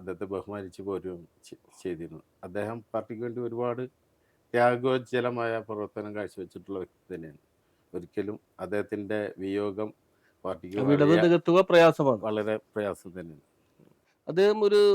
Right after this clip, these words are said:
Speaker 2: സൗമ്യനായ ഒരു രാഷ്ട്രീയ പ്രവർത്തകനായിരുന്നു.
Speaker 1: തീർച്ചയായും.
Speaker 2: സൗമ്യനായ ഒരു രാഷ്ട്രീയ പ്രവർത്തകൻ എന്ന് മാത്രമല്ല, ആ, പിന്നെ ഒന്നും ആഗ്രഹിക്കാത്തൊരു മനുഷ്യനായിരുന്നു. രാഷ്ട്രീയ പ്രവർത്തനത്തിലൂടെ, പൊതുപ്രവർത്തനത്തിലൂടെ എനിക്ക് എന്തെങ്കിലും നേടണമെന്ന്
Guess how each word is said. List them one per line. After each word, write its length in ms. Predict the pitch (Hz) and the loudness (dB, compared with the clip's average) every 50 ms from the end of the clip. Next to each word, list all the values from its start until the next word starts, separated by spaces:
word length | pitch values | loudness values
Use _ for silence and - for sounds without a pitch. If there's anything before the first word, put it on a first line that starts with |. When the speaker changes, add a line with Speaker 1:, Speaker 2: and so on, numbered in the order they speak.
| 190 175 165 | 4 2 0
Speaker 2:
സൗമ്യനായ 560 | 151 - 165 160 165 175 180 180 185 185 185 185 185 | -2 0 0 2 4 2 4 4 4 4 4 4 2
ഒരു 160 | 185 180 185 180 170 | 2 2 0 0 2
രാഷ്ട്രീയ 380 | 165 147 143 - _ - 147 | 2 0 0 -2 _ -6 -6
പ്രവർത്തകനായിരുന്നു. 680 | 143 143 143 139 139 131 135 127 120 117 107 92 82 _ | -4 -2 -4 -4 -4 -4 -4 -4 -4 -4 -6 -8 -14 _
Speaker 1:
തീർച്ചയായും. 220 | _ _ 120 131 | _ _ -4 -2
Speaker 2:
സൗമ്യനായ 380 | 135 143 147 156 156 156 165 165 165 | 0 0 0 0 0 0 0 -2 -2
ഒരു 60 | 165 | 0
രാഷ്ട്രീയ 300 | 165 165 151 - - 151 | -2 -2 -4 -4 -6 -8
പ്രവർത്തകൻ 380 | 151 - 156 156 151 156 156 151 | -6 -4 -6 -6 -4 -4 -6 -6
എന്ന് 140 | 156 156 156 | -4 -4 -4
മാത്രമല്ല, 420 | 151 156 151 143 139 135 131 127 123 - - _ _ _ _ _ _ _ _ _ | -2 -4 -4 -4 -4 -4 -2 -2 -4 -6 -8 _ _ _ _ _ _ _ _ _
ആ, 100 | 139 143 139 139 135 135 131 127 110 - _ | -2 0 2 2 2 2 0 -2 -2 -6 _
പിന്നെ 240 | - 156 143 143 139 135 127 120 - - _ 143 | -4 -2 0 2 2 2 2 0 -2 -4 _ -2
ഒന്നും 240 | 143 160 170 185 190 185 170 | 0 2 4 4 6 6 6
ആഗ്രഹിക്കാത്തൊരു 600 | 170 170 170 180 180 175 175 185 175 175 180 170 165 | 4 2 0 -2 -2 0 0 -2 -2 -2 -4 -4 -2
മനുഷ്യനായിരുന്നു. 480 | 151 139 - - 117 110 104 95 85 76 _ - 120 135 | -4 -4 -6 -8 -8 -8 -8 -10 -14 -18 _ -6 -2 0
രാഷ്ട്രീയ 420 | 139 143 - _ _ 185 190 196 202 - | 0 0 -2 _ _ 0 0 0 0 2
പ്രവർത്തനത്തിലൂടെ, 640 | 196 180 175 170 170 170 170 165 160 160 147 131 131 143 156 - | 0 -2 -2 -2 -2 -6 -6 -6 -4 -6 -4 -4 -4 -4 -4 -6
പൊതുപ്രവർത്തനത്തിലൂടെ 960 | 156 143 156 165 - 175 175 170 165 160 - 156 147 143 143 139 135 131 127 139 160 - _ _ _ _ _ - | -6 -6 -6 -6 -4 -2 -2 0 -2 -2 -4 -4 -4 -4 -6 -6 -6 -4 -4 -6 -6 -10 _ _ _ _ _ -2
എനിക്ക് 360 | 147 151 160 170 160 - 190 202 190 185 170 | 0 0 0 -2 -2 -6 -8 -6 -4 -2 -2
എന്തെങ്കിലും 460 | 156 156 156 170 170 170 180 185 175 175 | 0 0 0 0 0 0 0 0 0 0
നേടണമെന്ന് 680 | 165 160 156 151 151 156 165 165 165 160 156 156 165 | 0 2 2 0 0 0 -2 0 0 -2 -2 0 0